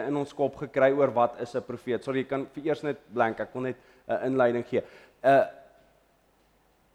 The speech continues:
profete in die Ou Testament was mense wat deur God 'n boodskap ontvang het om vir ander mense te sê, baie keer oor wat gaan gebeur, wat is besig om te gebeur,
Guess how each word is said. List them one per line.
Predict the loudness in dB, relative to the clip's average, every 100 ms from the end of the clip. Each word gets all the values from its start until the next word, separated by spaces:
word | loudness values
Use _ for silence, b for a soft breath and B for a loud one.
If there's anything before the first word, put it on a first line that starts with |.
| _ _ _ -2
profete | -2 0 4 4 4 -2 -6 -20 _ _ _ _ _ -6
in | 0
die | 6
Ou | 6
Testament | 6 -2 0 0 0 -2 -6 _ _ _ _ _ _ 0
was | 0 2
mense | 2 4 4 4
wat | 6 6
deur | 6 4
God | 4 2 4
'n | 2 4
boodskap | 4 4 6 6
ontvang | 4 2 4 4
het | 4 -2
om | -4
vir | 0 0
ander | 2 4 4
mense | 4 0 -2
te | -6
sê, | -6 -2 0
baie | 6 6 6
keer | 4 2
oor | 4 2
wat | 6 4 4
gaan | -2 0 0
gebeur, | -2 0 4 4 4
wat | 2 2
is | -6
besig | -2 0 -2 -4
om | -4
te | -6
gebeur, | 0 2 2